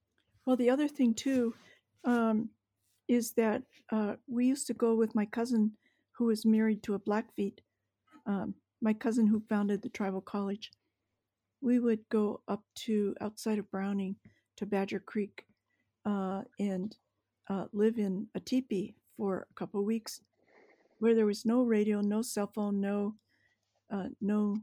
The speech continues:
computers, no nothing, and, um,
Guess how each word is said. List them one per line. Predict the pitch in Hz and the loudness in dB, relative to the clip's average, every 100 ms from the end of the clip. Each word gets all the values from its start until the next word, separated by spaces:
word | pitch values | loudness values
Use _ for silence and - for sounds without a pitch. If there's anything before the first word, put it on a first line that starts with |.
| _ - | _ -8
computers, | 208 214 202 196 208 | -2 0 0 -2 -4
no | 190 | -4
nothing, | 185 196 214 185 202 - _ _ _ _ _ _ _ - | -4 -6 -6 -8 -8 -16 _ _ _ _ _ _ _ -4
and, | 202 202 196 214 | -2 0 -4 -6
um, | - 196 185 196 | -6 -4 -4 -6